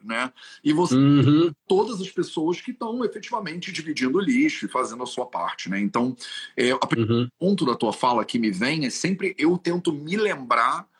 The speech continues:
Speaker 1: do meu próprio viés de disponibilidade. É, quando eu penso,
Speaker 2: Uhum.
Speaker 1: "Mas tem guerra, mas o ser humano invade, mas não sei o que lá", eu falo, "Tá, estamos perdidos, como humanidade estamos perdidos." Aí eu, na verdade, eu penso, "Não, não, não, não, não. Na verdade, a maior parte dos seres humanos que eu já conheci na minha vida,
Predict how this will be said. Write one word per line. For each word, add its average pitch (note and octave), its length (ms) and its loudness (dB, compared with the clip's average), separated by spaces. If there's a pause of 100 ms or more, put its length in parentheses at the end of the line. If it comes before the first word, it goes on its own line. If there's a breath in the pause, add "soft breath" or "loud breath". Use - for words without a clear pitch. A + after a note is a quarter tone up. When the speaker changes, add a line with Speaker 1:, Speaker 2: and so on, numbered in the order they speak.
(160)
Speaker 1:
do C#3 240 2
meu D3+ 380 2
próprio D#3+ 400 -2
viés D#3+ 460 0
de D3+ 100 -4
disponibilidade. D3 1000 -2 (440 loud breath)
É, A#2 120 0
quando E3+ 380 2
eu E3 80 2
penso, B2+ 180 0
Speaker 2:
Uhum. A#2 260 2
Speaker 1:
"Mas - 120 -2
tem F#3+ 180 -4
guerra, C#3+ 540 0
mas C#3+ 180 -4
o - 60 -12
ser D#3 180 -2
humano D3 240 -2
invade, C3 640 0
mas C3+ 100 -4
não D#3 80 -16
sei D#3 120 -12
o - 40 -20
que C#3+ 80 -10
lá", D3+ 100 -4
eu D3 60 -4
falo, D3+ 200 -8
"Tá, G3 240 -2
estamos G#3+ 320 -6
perdidos, B2 600 -4
como A2 180 -16
humanidade A2 460 -4
estamos G2+ 240 -14
perdidos." G#2 600 -2 (420 soft breath)
Aí E3+ 240 4
eu, G#3 100 4
na G#3 80 -2
verdade, F#3+ 300 0
eu G#3 60 0
penso, G3 260 -8
"Não, A3+ 80 -4
não, B3+ 120 -2
não, B3 120 -4
não, A#3 120 -4
não. A3+ 160 -2
Na D#3+ 120 -4
verdade, F3 440 -4
a F3+ 80 -2
maior E3 600 -2
parte - 520 -4
dos A#2+ 180 -4
seres B2 240 -2
humanos A2+ 260 -4
que D3+ 120 0
eu F3 100 4
já F#3 100 2
conheci C#3 420 -2
na B2 80 -2
minha A2+ 180 0
vida, A2+ 460 0